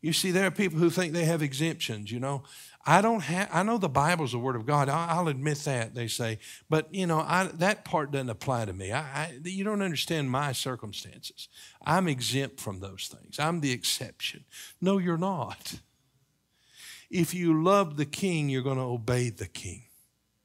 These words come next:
May God help us to love Him. The reason we don't obey Him is because we're not devoted. You see, a mighty man is a man of courage, and a mighty man is a man of devotion.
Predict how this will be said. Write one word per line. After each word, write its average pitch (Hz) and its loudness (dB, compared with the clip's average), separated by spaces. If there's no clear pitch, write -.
May 123 -6
God 120 0
help 117 -4
us - -4
to 107 -6
love 110 0
Him. 90 -6
The 120 0
reason 123 0
we 113 0
don't 117 0
obey 110 -2
Him 101 -6
is 110 -6
because 107 -8
we're 101 -6
not 95 -8
devoted. 87 -14
You 117 -4
see, 127 0
a 113 2
mighty 123 2
man 110 0
is 104 -4
a 113 -2
man 104 -2
of 90 -8
courage, 104 -4
and 110 -4
a 104 -2
mighty 113 2
man 101 -4
is 107 -4
a 101 -4
man 98 -2
of 113 -4
devotion. 92 -6